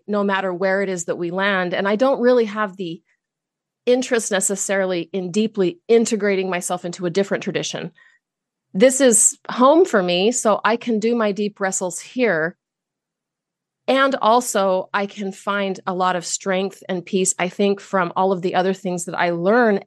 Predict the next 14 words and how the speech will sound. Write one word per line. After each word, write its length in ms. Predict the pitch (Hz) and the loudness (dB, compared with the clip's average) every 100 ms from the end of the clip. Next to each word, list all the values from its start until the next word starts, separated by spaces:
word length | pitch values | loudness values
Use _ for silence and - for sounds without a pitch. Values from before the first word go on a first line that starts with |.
| 208 | 0
elsewhere, 420 | 196 - 170 156 | 0 0 -4 -6
because 320 | 175 202 175 | -8 -8 -6
as 140 | 190 | -2
anyone 360 | 214 214 185 165 | 0 2 0 -2
that 120 | 165 | -2
knows 140 | 196 180 | -2 -2
me 120 | 175 | -2
at 60 | |
all 180 | - 190 | 0 0
knows, 380 | 185 170 156 - - _ _ _ _ - | 2 0 -2 -6 -12 _ _ _ _ -2
I 380 | 208 214 196 - 175 | 0 2 0 -6 -10
deeply 380 | 196 226 220 190 | -6 -4 -4 -2
love 220 | 185 175 | -2 -4
Eastern 540 | 202 196 - 185 180 | -4 -6 -6 -6 -6